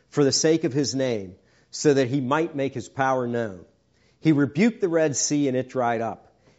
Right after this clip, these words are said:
and he led them through the deep, through the abyss, as through the wilderness." Hence, continues Guy,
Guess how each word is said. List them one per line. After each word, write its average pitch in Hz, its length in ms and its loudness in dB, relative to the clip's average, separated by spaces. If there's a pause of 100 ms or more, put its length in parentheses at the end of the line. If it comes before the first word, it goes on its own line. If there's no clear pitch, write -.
and 143 160 2
he 131 160 -2
led 143 340 2
them 196 220 -2
through 160 320 -2
the 185 100 -2
deep, 147 400 -6 (640)
through 151 240 4
the 151 120 4
abyss, 127 560 -2 (520)
as 127 200 -4
through 135 260 -6
the 98 80 -6
wilderness." 101 680 -8 (1800)
Hence, 180 460 2
continues 143 640 -2
Guy, 113 440 0